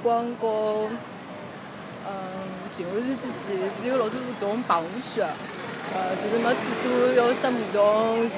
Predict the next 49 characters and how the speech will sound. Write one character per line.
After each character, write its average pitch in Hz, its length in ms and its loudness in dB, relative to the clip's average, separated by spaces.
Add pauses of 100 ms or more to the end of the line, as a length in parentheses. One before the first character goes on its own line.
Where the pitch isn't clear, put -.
然 190 140 2
后 202 160 6
老 202 100 4
多 233 140 0
人 190 220 0
家 196 400 2 (120)
侪 190 220 0
各 208 100 2
有 214 200 2
美 185 180 0
味。 180 360 0 (600)
嗯， 180 320 -2 (340)
生 277 120 2
活 269 40 4
条 180 120 0
件 - 80 -6
比 202 80 -8
较 220 140 0
艰 302 140 -6 (100)
苦 - 80 2
的 - 60 2
地 165 180 -8
方 175 200 -4
嘛。 170 120 -4 (640)
呃， 190 340 0
就 226 160 -4
有 277 100 4
条 311 120 8
庙 240 240 4
龙 190 220 0
里 190 60 -6
向 208 160 -2
好 226 360 4 (440)
买 180 200 -2
到 233 360 2 (400)
各 277 100 4
种 311 220 0
各 269 80 2
样 214 180 0
的 233 100 0
小 214 220 -2
商 240 260 0
品， 262 160 -4 (180)
从 214 180 -2
明 196 280 -2
星 233 220 -4
的 220 260 2 (400)
海 214 280 0
报 220 360 0